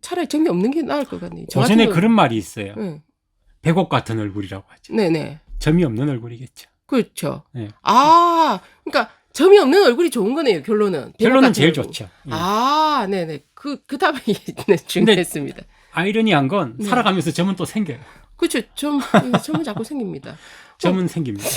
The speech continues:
Speaker 1: 그 이게 보면 그 텔레비 보면 예전에 보면 뭐 고소영 씨가 뭐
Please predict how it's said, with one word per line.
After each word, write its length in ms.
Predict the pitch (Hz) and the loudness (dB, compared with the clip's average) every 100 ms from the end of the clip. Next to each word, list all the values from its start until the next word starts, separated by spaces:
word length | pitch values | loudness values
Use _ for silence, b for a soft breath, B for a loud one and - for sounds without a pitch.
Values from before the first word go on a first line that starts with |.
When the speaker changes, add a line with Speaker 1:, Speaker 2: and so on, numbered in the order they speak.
| - | -6
Speaker 1:
그 100 | - | -4
이게 300 | 320 330 330 | -2 0 0
보면 480 | 330 311 262 226 202 | 0 0 2 2 0
그 180 | 247 233 | -2 -4
텔레비 360 | - 302 285 233 | -4 -4 -2 -2
보면 340 | 226 214 185 | 0 0 0
예전에 460 | 170 170 214 214 196 | 0 -2 0 0 0
보면 380 | 196 180 156 | -2 -4 -6
뭐 180 | 147 139 | -8 -10
고소영 460 | - 175 180 262 240 | -8 -8 -4 -4 -4
씨가 300 | 202 156 156 | -6 -8 -6
뭐 120 | 170 | -6